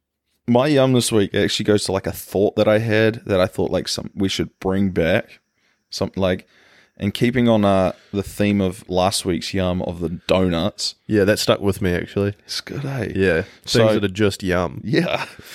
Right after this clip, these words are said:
Speaker 1: Do you remember the old two dollar chocolate bars that people would carry boxes around for, for fundraising?
Speaker 2: Yes, sir.
Speaker 1: I think we should bring them back because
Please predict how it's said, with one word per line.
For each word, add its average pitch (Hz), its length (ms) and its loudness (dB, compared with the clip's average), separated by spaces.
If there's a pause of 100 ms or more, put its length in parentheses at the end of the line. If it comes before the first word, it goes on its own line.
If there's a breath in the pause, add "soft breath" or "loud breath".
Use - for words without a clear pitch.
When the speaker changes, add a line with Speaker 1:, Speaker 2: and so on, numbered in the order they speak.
(1000 loud breath)
Speaker 1:
Do 131 80 2
you 147 240 4
remember 127 720 2 (140)
the 110 160 2
old 101 340 0
two 120 240 0
dollar 110 300 2
chocolate - 520 -2
bars 87 500 0 (240)
that - 160 -4
people 104 240 0
would 101 180 2
carry 101 300 2
boxes 101 520 -2
around 95 380 2
for, 90 240 -4
for - 140 -8
fundraising? 110 840 0 (340)
Speaker 2:
Yes, 90 180 0
sir. 82 240 2 (800)
Speaker 1:
I 131 80 -4
think 147 200 0
we 135 80 4
should 127 220 0
bring 107 240 2
them 104 160 2
back 98 320 0
because 104 320 -4